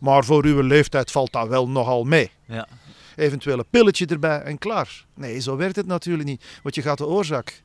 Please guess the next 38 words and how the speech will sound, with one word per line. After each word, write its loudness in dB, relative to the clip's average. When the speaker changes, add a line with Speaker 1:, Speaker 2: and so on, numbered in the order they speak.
Speaker 1:
niet -4
te -4
lijf. -6
Speaker 2:
Ja. -12
Speaker 1:
En -6
daar 4
zie 2
ik -4
wel -2
een -6
verschil. -4
Dus, -8
eh, -6
een -8
goede 0
coach 0
gaat -4
de -14
oorzaak -4
vastpakken -6
en -10
gaat -4
op -8
een 0
of -2
andere -2
manier -4
jou, 0
ja, -12
beïnvloeden, -2
raken. -4
Raken 0
is -8
misschien -8
een -8
goed -4
woord. -4
Speaker 2:
Mhm. -14